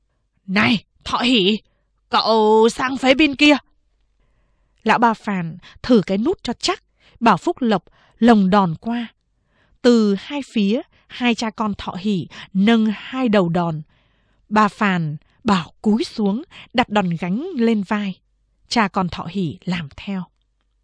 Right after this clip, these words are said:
Ba Phàn nói: "Thôi, được rồi, cứ thế, đừng vội. Tôi bảo đứng lên thì hãy đứng lên. Có tí tẹo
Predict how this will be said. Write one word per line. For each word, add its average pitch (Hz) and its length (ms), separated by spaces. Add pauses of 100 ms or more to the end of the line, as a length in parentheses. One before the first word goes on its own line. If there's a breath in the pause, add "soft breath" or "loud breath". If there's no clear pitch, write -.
(400)
Ba 208 160
Phàn 170 400
nói: 160 300 (440)
"Thôi, 208 340 (320)
được 208 240
rồi, 226 440 (340)
cứ 277 160
thế, 269 380 (360)
đừng 208 300
vội. 226 340 (480)
Tôi 196 140
bảo 170 220
đứng 185 240
lên 262 320 (220)
thì 151 120
hãy - 160
đứng 240 220
lên. 240 280 (420)
Có 165 120 (100)
tí 254 380
tẹo 294 200